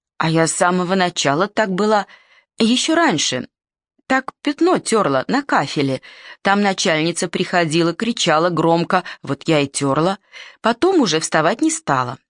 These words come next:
Темно, страшно, не видно, куда ноги ставить. Вот и поползла». «Вот вам, пожалуйста, нормальная героиня», заявила Яна, довольная собой. «Точно.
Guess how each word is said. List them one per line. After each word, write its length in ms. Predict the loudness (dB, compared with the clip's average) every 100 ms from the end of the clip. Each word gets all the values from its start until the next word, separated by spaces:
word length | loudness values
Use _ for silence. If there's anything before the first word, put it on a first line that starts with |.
| _
Темно, 340 | 0 2 4 2
страшно, 500 | 0 0 0 0 0
не 200 | 0 0
видно, 420 | 0 2 2 2 -6 -12
куда 260 | -4 0 2
ноги 300 | 2 0 0
ставить. 540 | -2 0 0 -2 -8 _ _ _ _
Вот 300 | 2 2 0
и 40 |
поползла». 680 | -4 0 0 0 -2 -6 -8 -10 _ _ _ _ _ _ _ _ _ _ -20 _
«Вот 240 | -2 0 0
вам, 160 | 0
пожалуйста, 680 | 0 -2 0 -2 -4 -6 -8 _ _
нормальная 640 | 0 2 2 2 2 2 2
героиня», 560 | 0 0 0 0 -2 -4 -14 -8
заявила 440 | -4 -2 0 0 0
Яна, 360 | 2 0 0
довольная 440 | 0 0 0 0 -2
собой. 460 | -4 -4 -4 -6 _ _ _ _ _ _ _
«Точно. 440 | -2 -2 -6 -10